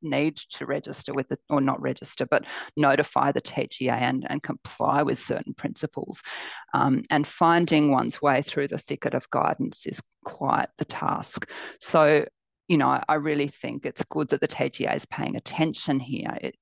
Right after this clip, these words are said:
it's interesting for me to see how this is gonna play out in the next couple of years, um, particularly, as I said, the government now calling for clinicians to be using, to be required to use clinical decision support when they're ordering,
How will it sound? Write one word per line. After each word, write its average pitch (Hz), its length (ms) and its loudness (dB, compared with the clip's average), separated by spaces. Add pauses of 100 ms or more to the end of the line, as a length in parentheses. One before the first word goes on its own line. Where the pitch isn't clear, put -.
it's - 440 -6
interesting - 1040 -2
for - 160 0
me 127 160 4
to - 80 -2
see - 320 2
how 135 220 -2
this - 200 -2
is - 100 -12
gonna - 240 -4 (200)
play - 220 -4
out 131 160 0
in 131 80 0
the 127 80 0
next - 300 -4
couple - 340 -6
of - 180 -8
years, 139 500 0 (420)
um, 131 180 2 (280)
particularly, 170 680 6
as 127 180 4
I 143 60 4
said, - 280 0
the 147 100 -2
government 135 480 0
now 139 260 0
calling 143 480 -2
for - 160 -16
clinicians - 760 -4
to - 160 0
be 131 260 0
using, 143 640 2
to - 120 -12
be 139 120 2
required 139 640 2
to - 240 -12
use 95 340 -8 (380)
clinical 135 380 2
decision - 480 -2
support - 420 0
when 139 120 4
they're 117 200 2
ordering, 131 640 -2